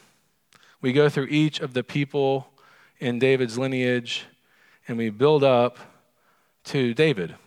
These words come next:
And so what Matthew has masterfully done is given us a genealogy from Abraham to King David, and he's gonna take us from King David to Mary, to, to Jesus. But when he gets to David,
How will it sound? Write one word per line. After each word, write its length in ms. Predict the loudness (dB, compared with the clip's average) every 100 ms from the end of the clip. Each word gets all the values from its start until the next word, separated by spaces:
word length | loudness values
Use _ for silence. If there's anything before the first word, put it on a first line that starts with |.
| -20
And 100 | -12
so 160 | -6 -4
what 140 | -2
Matthew 340 | -2 -2 0
has 180 | -2 -2 -8
masterfully 580 | -4 -2 -2 -4 -4 -4
done 380 | -2 -2 -4 -8 -16 -20 -10
is 140 | -4
given 220 | -2 -2
us 160 | -2 -6
a 40 |
genealogy 840 | -8 -6 -2 0 2 0 -2 -4 -6 -10 _ _ _
from 160 | -12 -6
Abraham 760 | -4 -4 -4 -4 -4 -6 -10 -14
to 80 |
King 260 | -14 -12 -6
David, 320 | -2 0 -2
and 140 | -4 -4
he's 140 | -4
gonna 80 | -2
take 180 | -2 -2
us 80 |
from 140 | -6 -10
King 200 | -10 -4
David 460 | -2 -2 -4 -6 -10 -16
to 100 | -10
Mary, 420 | -6 -4 -6 -8 _ _ _ -20 _ _ _
to, 120 | -14 -12
to 300 | -10 -8 -8
Jesus. 600 | -4 -4 -4 -6 -10 -16 _ -20 -20 -20 -20 -20 -20 _ _ _ _ -20 2
But 600 | 6 6 4 -2 -10 -14 -20 _ -6
when 120 | -4
he 100 | 2
gets 240 | 0 0
to 260 | -6 -4 0
David, 580 | 2 4 2 0 0